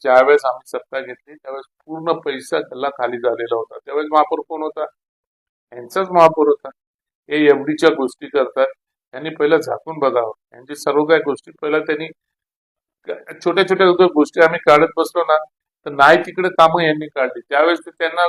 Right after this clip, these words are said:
लक्ष नाही. आता यांनी काय केलं? आणि इथं संबंध काय येतो? संबंध काय येतो? डीसीएम साहेब कशाला येते यांच्या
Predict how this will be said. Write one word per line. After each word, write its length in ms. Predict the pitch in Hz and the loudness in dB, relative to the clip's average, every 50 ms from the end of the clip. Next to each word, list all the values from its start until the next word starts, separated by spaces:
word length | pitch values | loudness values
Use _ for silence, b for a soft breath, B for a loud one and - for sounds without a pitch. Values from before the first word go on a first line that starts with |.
| 165 170 | 0 0
लक्ष 260 | 165 160 156 - - | 0 0 0 -2 -4
नाही. 240 | 180 - 160 156 - _ _ _ _ _ _ _ _ - | -6 -4 -4 -6 -6 _ _ _ _ _ _ _ _ -6
आता 240 | 131 135 - 185 | -4 0 4 4
यांनी 220 | 180 175 175 185 180 | 4 4 4 2 0
काय 100 | 185 185 | 0 0
केलं? 220 | - 175 165 165 | 2 4 6 8
आणि 180 | 160 160 165 170 | 8 6 6 2
इथं 280 | - - _ 202 196 196 - _ _ _ _ _ _ _ | -8 -14 _ -10 -10 -10 -12 _ _ _ _ _ _ _
संबंध 520 | - - - 135 131 143 156 170 185 190 | -12 -8 -8 -8 -4 -2 -2 2 4 4
काय 300 | 202 196 208 208 208 208 | 4 6 8 8 8 6
येतो? 400 | 208 196 - - 180 147 - - - _ _ _ _ _ _ _ _ _ _ | 4 0 0 2 2 2 2 0 -6 _ _ _ _ _ _ _ _ _ _
संबंध 340 | - 135 135 147 165 165 | -12 -6 -4 -2 0 2
काय 180 | 190 180 196 196 | 4 6 8 8
येतो? 180 | 202 190 202 196 | 6 6 4 0
डीसीएम 340 | 185 170 160 - 185 185 | -2 -2 -2 0 -2 0
साहेब 300 | 175 175 185 180 - - | 2 2 0 0 0 -4
कशाला 260 | - - 196 208 214 214 | -2 0 2 4 6 4
येते 180 | 208 208 208 | 4 4 2
यांच्या 280 | 202 196 190 - 202 | 0 0 -2 -2 -2